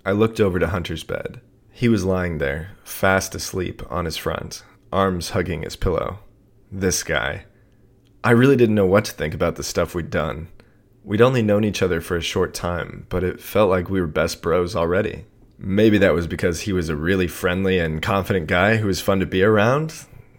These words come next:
the kind of guy I wanted as a best friend growing up. Or maybe it was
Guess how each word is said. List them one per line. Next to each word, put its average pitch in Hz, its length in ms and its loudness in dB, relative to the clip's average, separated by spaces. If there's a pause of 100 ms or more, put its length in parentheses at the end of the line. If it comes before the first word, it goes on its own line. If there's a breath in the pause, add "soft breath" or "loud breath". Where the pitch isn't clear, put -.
the 95 80 -10
kind 113 280 0
of 95 80 0
guy 98 240 4
I 90 180 4
wanted 90 280 0
as 82 140 -2
a 80 60 -4
best 87 260 -2
friend 87 240 -6
growing - 300 -6
up. - 160 -10 (500)
Or 104 420 2 (100)
maybe 104 360 2
it 98 80 2
was 95 360 -2